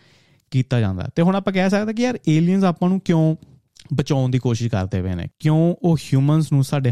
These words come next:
ਹਾਲ ਦੇ ਉੱਤੇ ਛੱਡ ਦਿੰਦੇ, ਕਿਉਂ ਨਹੀਂ ਕਹਿੰਦੇ ਕਿ ਯਾਰ we don't care, ਠੀਕ ਹੈ। ਪਹਿਲੀ ਗੱਲ ਤਾਂ ਜਦੋਂ ਮੈਂ ਐਂਜਲਸ ਦੀ ਗੱਲ ਕਰਾਂ ਕਿ ਹਰੇਕ ਐਂਜਲ ਦੀ ਆਪਣੀ ਡਿਊਟੀ ਲੱਗੀ ਹੋਈ ਹੈ ਤੇ ਉਹ ਐਂਜਲਸ ਨੂੰ ਸ਼ਾਇਦ ਮੈਂ ਏਲੀਅਨਸ ਕਹਿ ਸਕਦਾ ਵਾਂ। ਮੈਂ ਕਹਿ ਸਕਦਾ ਕਿ ਯਾ-,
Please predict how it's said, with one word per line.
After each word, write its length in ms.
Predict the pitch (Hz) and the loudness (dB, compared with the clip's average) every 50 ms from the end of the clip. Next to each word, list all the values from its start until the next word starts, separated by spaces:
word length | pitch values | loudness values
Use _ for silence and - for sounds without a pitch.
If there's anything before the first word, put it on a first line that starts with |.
| - - | -2 -2
ਹਾਲ 240 | 120 107 95 90 92 | -2 -2 -2 -4 -4
ਦੇ 60 | 101 | -6
ਉੱਤੇ 280 | 101 - - 110 104 - _ _ _ _ - | -6 -6 -6 -8 -8 -8 _ _ _ _ -12
ਛੱਡ 240 | - - 131 113 | -6 -4 -4 -4
ਦਿੰਦੇ, 240 | 107 98 90 80 - - - _ _ _ - | -4 -6 -8 -10 -12 -14 -18 _ _ _ -4
ਕਿਉਂ 260 | - 151 147 147 151 | -2 0 2 2 2
ਨਹੀਂ 120 | 156 156 | 0 0
ਕਹਿੰਦੇ 200 | 139 127 120 123 | 0 -2 -2 -4
ਕਿ 80 | 117 117 | -4 -4
ਯਾਰ 180 | 107 85 65 - - _ _ _ _ _ _ 120 113 113 | -4 -6 -6 -8 -12 _ _ _ _ _ _ _ -6 -2
we 80 | 117 | -2
don't 160 | 117 104 95 | -2 -2 -2
care, 340 | 85 - - 76 - - - _ _ _ _ _ _ _ _ _ | -6 -8 -12 -14 -14 -16 -20 _ _ _ _ _ _ _ _ _
ਠੀਕ 140 | - 131 127 | -6 -6 -4
ਹੈ। 40 | 120 | -6
ਪਹਿਲੀ 320 | - - 139 135 139 143 | -4 -2 0 2 2 2
ਗੱਲ 140 | 139 135 131 | 2 0 0
ਤਾਂ 80 | 131 131 | 0 0
ਜਦੋਂ 120 | 135 135 | 0 0
ਮੈਂ 180 | 135 135 131 127 | 2 2 2 2
ਐਂਜਲਸ 260 | 120 120 123 120 113 | 2 0 0 0 0
ਦੀ 140 | 123 127 120 | 0 0 0
ਗੱਲ 180 | 117 107 104 | 0 0 -2
ਕਰਾਂ 200 | 98 101 101 95 - _ - - - - - - _ - | -2 -2 -4 -4 -6 _ -14 -20 -20 -20 -20 -20 _ -2
ਕਿ 80 | - 175 | 0 2
ਹਰੇਕ 300 | 170 170 185 202 214 214 | 2 2 2 0 0 0
ਐਂਜਲ 300 | 185 175 165 165 165 170 | 0 0 0 0 0 0
ਦੀ 60 | 170 | 0
ਆਪਣੀ 280 | 160 143 151 151 151 | 0 0 0 0 0
ਡਿਊਟੀ 240 | 147 139 131 135 151 | 2 0 0 0 0
ਲੱਗੀ 300 | 139 127 113 117 117 123 | 0 0 0 0 0 0
ਹੋਈ 260 | 123 120 123 127 127 | 2 2 2 2 0
ਹੈ 60 | 131 131 | 0 -2
ਤੇ 240 | - - 151 - - _ - | -2 -4 -6 -6 -6 _ -4
ਉਹ 160 | 165 180 - - 170 | -2 -2 -2 0 0
ਐਂਜਲਸ 460 | 151 139 135 139 139 151 156 156 160 | 2 2 2 2 2 0 0 2 0
ਨੂੰ 180 | 165 165 165 | 2 2 2
ਸ਼ਾਇਦ 240 | 151 - 127 127 120 | 2 0 0 0 0
ਮੈਂ 120 | 127 131 131 - 139 | -2 -2 -2 0 0
ਏਲੀਅਨਸ 400 | 131 123 117 123 123 120 117 - | 0 0 0 0 -2 -2 -4 -4
ਕਹਿ 220 | - 104 107 113 | -4 -2 0 0
ਸਕਦਾ 360 | 120 120 104 101 98 98 95 | 0 -2 -2 -4 -4 -4 -6
ਵਾਂ। 100 | 90 - - _ _ _ - - - - - - - | -6 -8 -10 _ _ _ -20 -20 -20 -20 -10 -6 -4
ਮੈਂ 80 | 127 | -2
ਕਹਿ 200 | 123 127 127 135 | -2 0 0 0
ਸਕਦਾ 240 | 143 135 131 127 127 | 0 0 0 0 0
ਕਿ 120 | 131 131 | 0 0
ਯਾ-, 180 | 127 120 113 - | 0 0 0 -2